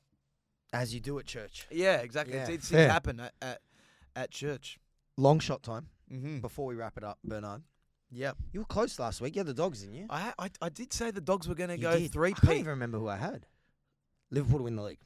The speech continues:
Speaker 1: is what I had.
Speaker 2: Yes,
Speaker 1: Okay.
Speaker 2: yes, you went
Speaker 1: What are you
Speaker 2: for it.
Speaker 1: thinking long shot wise this week?
Speaker 2: I'm gonna take a lot of head-to-heads this week 'cause it's a very confusing round. There's a,
Speaker 1: It
Speaker 2: just a
Speaker 1: is.
Speaker 2: couple of
Speaker 1: Um,
Speaker 2: tough
Speaker 1: um,
Speaker 2: games. I'm just gonna group a lot of head-to-heads.
Speaker 1: Go.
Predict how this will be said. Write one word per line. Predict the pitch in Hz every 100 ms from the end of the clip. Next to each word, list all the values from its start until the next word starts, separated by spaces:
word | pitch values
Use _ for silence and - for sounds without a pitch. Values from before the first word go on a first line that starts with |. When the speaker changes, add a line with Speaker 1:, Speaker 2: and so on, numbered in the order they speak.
| -
Speaker 1:
is | -
what | 135
I | 123
had. |
Speaker 2:
Yes, | 127 160 165
Speaker 1:
Okay. | 165
Speaker 2:
yes, | 123 -
you | 120
went | 170
Speaker 1:
What |
are | 214
you |
Speaker 2:
for | 180
it. |
Speaker 1:
thinking | 196 185 165
long | 175
shot | - 170
wise | 139 123
this | 113 113
week? | 131 98 - _ - - _ 139
Speaker 2:
I'm | 165 202
gonna | 262
take | 214 160 165 156 - - _ _ -
a | 147
lot | 160 156
of | 131
head-to-heads | 143 135 123 120 120
this | -
week | 110 -
'cause | 135
it's | 170 175
a | 143
very | 180 220
confusing | - 175 147 - 156 135 131
round. | 127 123 117
There's | 131
a, | 143
Speaker 1:
It |
Speaker 2:
just | 123 -
a | 123
Speaker 1:
is. |
Speaker 2:
couple | 180 170 165
of | 135
Speaker 1:
Um, |
Speaker 2:
tough | 151 156
Speaker 1:
um, | 147
Speaker 2:
games. | 143 190 214 - - -
I'm | 165 190
just | -
gonna | 214 143
group | 151 190 -
a | 151
lot | 156 160
of | 139
head-to-heads. | 147 139 123 127 113 113
Speaker 1:
Go. | 123